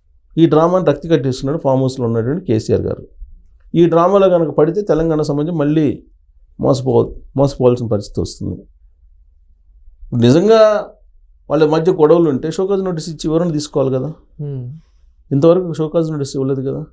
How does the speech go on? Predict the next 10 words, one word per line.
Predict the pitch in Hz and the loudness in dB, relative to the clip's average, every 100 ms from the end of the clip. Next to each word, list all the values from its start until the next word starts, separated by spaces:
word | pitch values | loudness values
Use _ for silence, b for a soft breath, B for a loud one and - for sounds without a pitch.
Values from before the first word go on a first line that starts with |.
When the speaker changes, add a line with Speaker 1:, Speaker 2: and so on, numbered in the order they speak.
| _ - - - | _ -20 -20 -6
Speaker 1:
ఆవిడ | - 151 | 2 2
మాట్లాడుతున్నటువంటి | 147 156 170 190 190 180 165 160 | 2 0 -2 -4 -4 -6 -6 -6
మాటలను | 147 143 160 165 | -6 -4 -4 -2
ఎవరు | 147 160 165 | 0 -2 -2
ఖండించట్లేదు | 143 156 151 151 135 127 131 | -2 -4 -4 -6 -4 -4 -6
కదా. | 143 156 _ _ _ _ _ - _ _ - | -8 -12 _ _ _ _ _ -20 _ _ 0
కనీసం | 147 175 170 135 - - | 2 4 0 0 -8 -6
అటాక్ | 127 160 202 180 | -2 0 0 -2
చేస్తారు | 185 175 | -4 -2
కదా, | 165 160 180 | -2 -2 -6